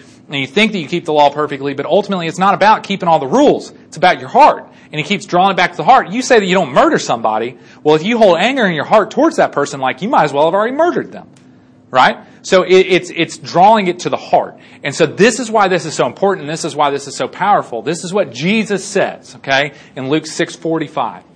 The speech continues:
It says, "The intrinsically good man produces what is good and the honorable and moral out of the good treasure stored in his heart. And the intrinsically evil man produces what is wicked and depraved out of the evil in his heart.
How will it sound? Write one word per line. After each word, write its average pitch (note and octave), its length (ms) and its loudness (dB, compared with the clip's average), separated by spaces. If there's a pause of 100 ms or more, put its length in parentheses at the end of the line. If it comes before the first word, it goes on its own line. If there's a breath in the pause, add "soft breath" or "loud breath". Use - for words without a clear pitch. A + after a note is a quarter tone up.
(220 soft breath)
It - 60 -20
says, D3 220 0
"The D#3 120 -4
intrinsically G#3 580 -2
good F3+ 240 0
man D#3 220 -2
produces D3+ 480 -6
what D3+ 120 -4
is C3+ 120 -8
good C3+ 320 -2
and C3 160 -10
the C3 40 -6
honorable D#3 560 -4
and B2+ 120 -10
moral C#3 340 0
out C3+ 220 -2
of C3 100 -8
the B2 100 -6
good C#3+ 380 -6
treasure B2+ 480 -6
stored D3+ 440 -6
in C#3 100 -10
his B2+ 220 -10
heart. - 480 -2 (520 soft breath)
And C#3+ 140 -6
the D3+ 80 4
intrinsically F3 640 0
evil G3+ 320 -2
man C3 400 -2 (160 soft breath)
produces D3 480 -2
what C3 260 0
is C3+ 220 -6
wicked C#3 540 -4 (300 loud breath)
and C3+ 120 -6
depraved C#3 580 0
out C3+ 160 0
of C3+ 60 -8
the C#3 180 -10
evil E3 280 -4
in D3 80 -10
his G3 220 -4
heart. G#2 300 -6